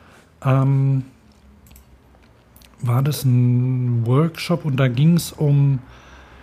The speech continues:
Verkehrszahlen, die, da hat irgendwie eine Gruppe aus, äh, Halle in Westfalen, die haben, ähm,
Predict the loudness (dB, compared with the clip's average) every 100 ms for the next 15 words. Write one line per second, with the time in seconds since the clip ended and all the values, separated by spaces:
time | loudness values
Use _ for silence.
0 | -16 -6 -4 -2 0 0 0 -6 -14 -16
1 | -10 -4 0 2 2 2 2 0 -2 -4
2 | -8 -8 -4 -2 0 -2 -4 -14 -16 -18
3 | -20 -20 -20 -20 -20 -16 -8 -2 0 0
4 | 0 2 2 2 0 0 -2 -2 -4 -6
5 | -4 -2 -2 -4 -10 -6 -2 0 0 -2
6 | -4 -12 _ -6 -2 -2 -4 -4 -4 -4
7 | -6 -6 -4 -2 -2 -2 -4 -10 -20 -20
8 | -20 -20 -20 _ -8 0 2 2 2 2
9 | 0 0 -2 -6 -2 0 0 0 0 -2
10 | -4